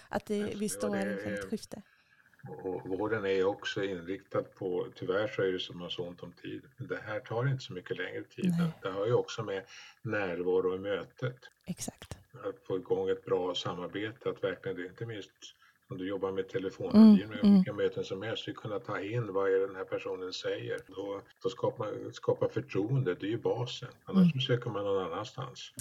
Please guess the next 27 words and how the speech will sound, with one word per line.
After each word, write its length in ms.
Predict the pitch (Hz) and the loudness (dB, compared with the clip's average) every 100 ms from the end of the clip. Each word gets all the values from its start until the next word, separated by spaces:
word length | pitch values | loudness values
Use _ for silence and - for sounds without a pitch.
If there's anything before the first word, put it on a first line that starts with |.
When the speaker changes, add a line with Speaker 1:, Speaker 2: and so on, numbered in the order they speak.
| - | -4
Speaker 1:
Ja, 60 | |
Speaker 2:
Eh, 80 | - - | -2 -2
Speaker 1:
absolut. 440 | 185 - 185 220 | -2 2 4 4
Speaker 2:
eller 180 | 101 95 | 4 -2
så 180 | 95 110 | -6 -4
går 80 | 101 | -4
missnöjd 500 | 101 92 - 98 95 | -2 -4 -2 0 2
därifrån. 600 | 92 90 - 95 104 98 | 0 -2 -4 -6 -4 -2
Och 80 | 90 | 0
det 80 | 98 | 0
är 60 | |
roligare 420 | 98 85 92 110 120 | 0 -2 0 2 2
också 280 | - - | 0 -6
för 140 | - - | -10 -6
den 140 | 95 | -6
som 220 | - 95 - - | -6 -12 -16 -6
jobbar 440 | 101 98 95 104 127 | 6 8 8 6 8
i 20 | |
vården 360 | 120 95 90 | 8 6 6
att 100 | 95 | 2
känna 380 | - 98 87 85 | 2 0 0 -2
att, 220 | 101 - | -4 -4
att 280 | 90 95 - _ - | -8 -6 -10 _ -8
kunden 500 | - 92 92 98 98 | -4 -4 -4 -4 -2
eller 100 | 90 | -2
Speaker 1:
Mm. 140 | 90 - | -4 -4
Speaker 2:
patienten 640 | 95 196 107 - - - | 6 10 10 6 -6 -14